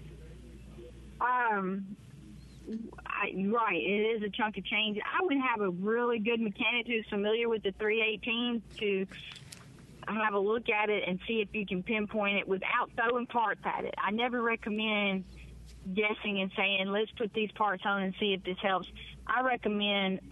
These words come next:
finding the problem with the good mechanic who's familiar with your vehicle. And three eighteen is a real popular engine. Um, we rebuilt one at, when I was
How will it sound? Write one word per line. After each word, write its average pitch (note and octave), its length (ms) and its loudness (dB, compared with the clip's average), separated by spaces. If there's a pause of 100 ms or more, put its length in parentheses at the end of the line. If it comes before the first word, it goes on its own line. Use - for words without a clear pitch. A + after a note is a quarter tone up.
(120)
finding A3 420 2
the E3 80 0
problem A#3 720 0 (280)
with F#3+ 120 -6
the F#3 80 -2
good G#3+ 200 0
mechanic G#3 580 0 (100)
who's F#3+ 180 -2 (100)
familiar G3+ 440 2
with F3+ 180 -2
your F#3+ 160 2
vehicle. F3+ 580 0 (540)
And F3+ 440 0
three C#4 200 2
eighteen C4+ 420 0
is G#3 60 0
a G3 60 0
real A3 400 2
popular B3 520 2
engine. B3+ 600 0 (580)
Um, E3+ 800 2 (540)
we A#3 240 2
rebuilt B3+ 680 0
one C#4 400 0 (120)
at, F#3 240 2 (460)
when G3+ 160 0
I G3 100 4
was G3+ 160 0